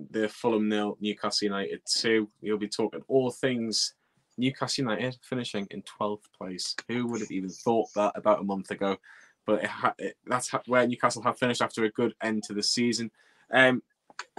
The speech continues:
like this video if you agree with mine and Liam's score in the player rating. So I thank everybody that's been watching the videos over the season, because it's been a long season. Hopefully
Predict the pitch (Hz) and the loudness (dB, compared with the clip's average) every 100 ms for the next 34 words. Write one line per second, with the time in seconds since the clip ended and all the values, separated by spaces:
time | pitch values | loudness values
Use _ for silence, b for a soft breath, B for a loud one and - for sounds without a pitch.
0 | - _ _ - 127 143 139 135 - 147 | -20 _ _ 0 4 4 4 -4 0 4
1 | 139 143 143 - - 107 - 113 107 123 | 6 4 0 -20 -10 -4 0 0 2 2
2 | 123 120 - 117 113 - 101 117 113 110 | 0 -2 -8 -4 -4 -6 -4 0 0 0
3 | 110 113 110 107 - - 127 120 110 - | 0 0 0 0 -2 2 4 4 2 0
4 | 110 107 104 120 120 - 123 - 110 107 | 4 4 4 4 4 2 0 0 0 -2
5 | - 107 113 120 110 120 110 - 117 117 | -4 -2 0 0 2 0 0 -2 -2 -2
6 | - 113 104 110 110 107 101 101 - 131 | -4 -4 -2 0 0 0 -2 -2 0 2
7 | 123 117 113 110 117 107 - _ _ _ | 2 0 -4 -2 -2 -2 -6 _ _ _
8 | - 110 110 120 110 - 113 113 107 - | -6 2 6 6 4 2 2 2 -2 0
9 | 127 131 - 98 | 2 0 -2 -2